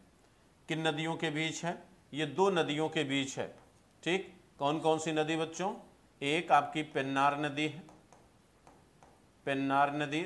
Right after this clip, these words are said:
दक्षिण भारत में आपने इस नदी को पढ़ा होगा ज्योग्राफी में, पेन्नार नदी और कावेरी नदी। इन दो नदियों के बीच में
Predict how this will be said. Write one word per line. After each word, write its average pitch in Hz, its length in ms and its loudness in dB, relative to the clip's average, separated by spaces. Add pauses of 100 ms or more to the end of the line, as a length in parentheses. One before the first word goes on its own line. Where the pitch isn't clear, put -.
दक्षिण 135 320 -4
भारत 135 360 2
में 139 100 -4
आपने 135 320 2
इस 135 100 -6
नदी 131 220 -4
को 139 140 -4
पढ़ा 135 280 2
होगा 139 300 0
ज्योग्राफी 127 460 -2
में, 139 220 -4 (420)
पेन्नार 143 440 4
नदी 151 320 0
और 156 220 4 (460)
कावेरी 131 480 6
नदी। 101 300 -4 (400)
इन 156 220 -4
दो 190 140 2
नदियों 160 380 0
के 165 180 -4
बीच 139 320 -4
में 131 340 -4